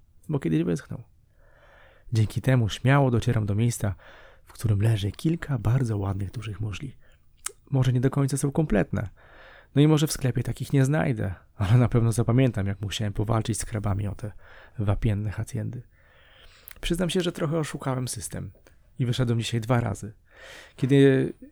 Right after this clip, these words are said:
miałem już pełen plecak kamieni i honduraskich muszli, postanowiłem zanieść je do kabiny i wyjść ponownie. Nie byłem tylko pewien, czy mnie wpuszczą z takimi pamiątkami.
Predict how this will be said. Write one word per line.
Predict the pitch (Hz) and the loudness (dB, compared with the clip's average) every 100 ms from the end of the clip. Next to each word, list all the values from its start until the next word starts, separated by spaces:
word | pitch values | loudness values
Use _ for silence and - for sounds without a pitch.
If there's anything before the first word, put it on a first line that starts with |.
| - | -4
miałem | 143 139 147 | 0 2 2
już | 135 | 0
pełen | - 135 123 | 0 0 2
plecak | 139 135 - | 2 2 -4
kamieni | - 120 139 139 | 0 2 4 4
i | 117 | 2
honduraskich | 117 110 113 - 113 | 0 0 -2 -4 0
muszli, | 117 143 - 117 | 2 2 2 -2
postanowiłem | 127 - 120 120 120 | -2 -2 0 0 0
zanieść | 110 135 120 - | 2 2 2 -2
je | |
do | 104 | -4
kabiny | - 101 113 127 | -4 -2 0 0
i | 117 | 2
wyjść | 110 117 | 0 -2
ponownie. | - 107 101 98 92 - _ _ - - _ - - - | -4 -6 -6 -8 -12 -14 _ _ -20 -20 _ -20 -14 2
Nie | 127 | 4
byłem | 165 202 | 6 4
tylko | - 147 | 0 0
pewien, | - 147 127 | 2 0 0
czy | 113 131 | -2 -2
mnie | 135 | -2
wpuszczą | - - 139 - 113 | -4 -4 -4 -4 -6
z | |
takimi | 107 - 104 101 | -6 -6 -6 -4
pamiątkami. | 104 101 98 101 101 | -4 -4 -6 -6 -8